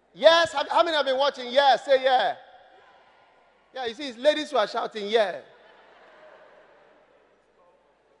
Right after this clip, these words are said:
Storm of, Storm Over Paradise. Have you been watching it?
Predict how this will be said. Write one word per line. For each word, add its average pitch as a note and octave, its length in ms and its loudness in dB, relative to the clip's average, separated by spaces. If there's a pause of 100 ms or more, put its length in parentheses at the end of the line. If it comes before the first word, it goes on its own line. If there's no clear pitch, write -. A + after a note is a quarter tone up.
(160)
Storm C4+ 580 0
of, G3+ 180 -4 (1000)
Storm B3+ 600 -4
Over F#3+ 280 -2
Paradise. E3+ 600 -4 (840)
Have G#3+ 140 -4
you C4 80 -8
been G#3+ 180 0
watching G#3 300 0
it? D3+ 140 -8